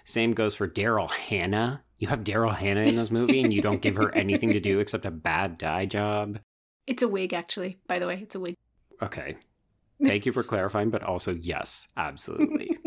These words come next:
Speaker 1: 'cause it had to be. It was horrendous. We have Lauren German as Belinda, who is Landon's kinda on-again, off-again girlfriend.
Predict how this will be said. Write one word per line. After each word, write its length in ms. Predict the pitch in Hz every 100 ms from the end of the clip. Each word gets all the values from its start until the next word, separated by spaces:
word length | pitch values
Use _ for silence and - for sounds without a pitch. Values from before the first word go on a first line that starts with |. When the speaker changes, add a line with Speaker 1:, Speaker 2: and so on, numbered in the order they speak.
| -
Speaker 1:
'cause 160 | -
it 80 | 104
had 200 | 95 85
to 60 | -
be. 300 | - - -
It 80 | -
was 180 | 101 - -
horrendous. 1200 | - 110 107 80 78 107 87 69 80 - - - - - - - - 139 - -
We 180 | - 117
have 260 | 113 104 101
Lauren 640 | 107 120 120 127 117 90
German 520 | - 107 107 107 113
as 440 | 113 - 95 98 95
Belinda, 720 | 87 90 104 120 120 113 110 107
who 260 | 107 92 95
is 540 | 98 92 90 90 87 -
Landon's 1000 | 95 90 92 92 90 87 90 87 85 82
kinda 420 | - 98 90 87
on-again, 480 | - 87 87 85 85
off-again 640 | 85 85 85 87 82 82 78
girlfriend. 1000 | - 117 110 - 107 101 98 98 98